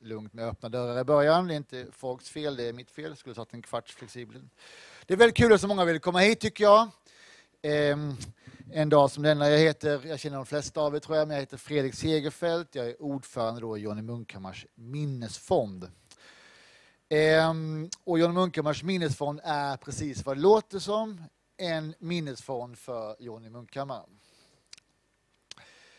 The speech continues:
Och, ja, ni vet alla att han var en liberal opinionsbildare, han var författare, eh, skribent, ehm, också moderat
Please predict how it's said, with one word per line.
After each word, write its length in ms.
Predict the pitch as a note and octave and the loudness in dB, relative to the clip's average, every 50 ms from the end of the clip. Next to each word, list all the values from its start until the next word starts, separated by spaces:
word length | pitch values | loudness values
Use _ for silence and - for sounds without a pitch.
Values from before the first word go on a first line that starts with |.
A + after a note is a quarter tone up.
| _ _ _ _ _ _ _ _ | _ _ _ _ _ _ _ _
Och, 460 | E3 E3 E3 D#3+ _ _ _ - - - _ _ _ _ _ _ _ _ - | 0 2 2 0 _ _ _ -16 -16 -16 _ _ _ _ _ _ _ _ -8
ja, 140 | C#3 C#3 C#3 | -6 -6 -4
ni 80 | D3 | -4
vet 200 | D#3 D3+ - - | -4 -6 -6 -6
alla 280 | D3 C#3+ D3 C#3 C3 B2+ | -6 -6 -6 -6 -8 -10
att 120 | B2 - | -10 -10
han 200 | C#3 C3+ C3 B2+ | -10 -12 -10 -10
var 180 | B2+ B2 B2 B2 | -8 -8 -8 -8
en 120 | A#2+ A#2 | -10 -12
liberal 460 | A#2 A#2 A#2+ A#2 A#2 A#2 A2 G#2+ G#2+ | -16 -18 -16 -16 -14 -14 -14 -14 -16
opinionsbildare, 1120 | G2+ _ - A#2 B2+ C3 C3+ A2 - - D3 C#3+ C#3 C3+ C#3 C#3 C3+ C3+ C3+ C3+ C3+ C3+ | -18 _ -18 -16 -14 -12 -12 -12 -10 -8 -6 -6 -2 0 0 0 2 2 2 2 2 2
han 120 | B2+ B2 A2+ | 0 -2 -4
var 140 | G2 F#2 - | -6 -8 -8
författare, 1120 | - G#2+ - - C3+ C#3 C#3 - _ _ _ D#3+ C#3+ C#3 C3+ C3+ C3+ C3+ C3 C3 C3 C3 | -10 -12 -4 0 0 0 0 -2 _ _ _ 0 0 0 0 0 -2 -2 -2 -2 -2 -4
eh, 480 | C3+ C3 _ - A#2 A2+ G#2+ G#2 G2+ G2 F#2 F2 - G#2+ - - | -4 -8 _ -12 -12 -12 -12 -12 -12 -14 -18 -20 -20 _ -20 -20
skribent, 920 | - - - A#2 A2 G#2 A#2 A2 A2 G#2+ G#2+ A2 A2 - _ - - - _ _ - | -20 -18 -14 -12 -8 -8 -6 -6 -6 -8 -8 -10 -12 -14 _ -20 -20 -20 _ _ -12
ehm, 520 | A2 G#2+ G2+ G2+ G2 G2 F#2+ F#2+ F#2+ F#2 - - - - - _ _ _ _ _ _ | -10 -10 -8 -8 -10 -10 -12 -14 -14 -16 -18 -20 -20 -20 -20 _ _ _ _ _ _
också 440 | - - C#3+ C3 - - - A#2+ A2 | -4 -4 -4 -4 -4 -8 -12 -12 -12
moderat 680 | A2 A#2 A2 B2 A2 A#2 A2+ G2+ F#2+ F#2+ - _ | -12 -12 -12 -10 -6 -6 -6 -4 -6 -8 -10 _